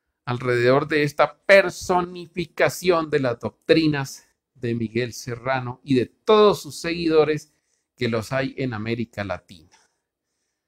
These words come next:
Vergonzoso para el gobierno colombiano que la embajada de Alemania, la embajada de Israel, que se sintieron muy ofendidos, y los mismos Estados Unidos se hayan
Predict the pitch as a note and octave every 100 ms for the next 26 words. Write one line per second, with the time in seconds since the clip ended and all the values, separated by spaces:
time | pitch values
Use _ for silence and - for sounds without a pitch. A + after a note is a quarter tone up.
0 | _ _ C#3 D3+ D3 C#3 C3 C3 - G#3+
1 | A3 G#3 A3 A3 D#3 C3+ B2 C#3 E3 F#3
2 | - C#3 B2+ B2 D3+ G3+ B3 D4+ _ _
3 | _ _ _ _ _ _ - A2+ A2+ A2+
4 | G#2 A#2 C3 D3+ C#3+ A2 G2 A2 D3+ F3+
5 | F#3 E3 A#2+ A2 G2+ G#2 A2+ B2+ C#3 C#3
6 | B2 G#2+ G#2+ A2+ A2+ G#2+ A2 G#2+ A2 C#3+
7 | G3 A3+ _ _ _ _ _ _ _ -
8 | G#2+ F#2 G#2 - C3 D3+ C3+ E3+ A#3+ F#3+
9 | C3 A2+ G#2 G#2+ D3 E3 - - G3 D#3+
10 | D3 B2+ D3 E3+ G#3+ A3+ B3 C#4 D4 F#3
11 | C#3+ - F3+ F#3+ G#3+ G#3+ F3+ D3 A3+ F#3
12 | D#3 F#3+ - _ _ _ _ _ _ _
13 | - C#3 C#3+ E3+ F#3 E3